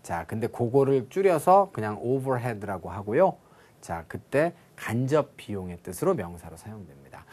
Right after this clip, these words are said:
그러니까 overhead가 이 이 번의 뜻이 굉장히 중요한 거예요. 자, 그래서 정보를 나열하되 중요하다, 아니다도 가려서 여러분께 드렸으니까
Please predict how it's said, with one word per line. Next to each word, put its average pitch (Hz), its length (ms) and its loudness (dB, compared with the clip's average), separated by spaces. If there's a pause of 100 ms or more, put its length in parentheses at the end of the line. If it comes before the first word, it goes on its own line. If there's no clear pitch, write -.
(160)
그러니까 147 120 6
overhead가 220 600 12
이 190 220 10
이 160 280 2
번의 220 240 10
뜻이 185 220 2
굉장히 147 460 2
중요한 160 440 -2
거예요. 180 520 2 (400)
자, 82 260 -10
그래서 170 460 4 (240)
정보를 180 680 6
나열하되 120 880 4 (400)
중요하다, 143 840 0
아니다도 185 720 2
가려서 143 560 -2
여러분께 90 380 -8
드렸으니까 107 840 -4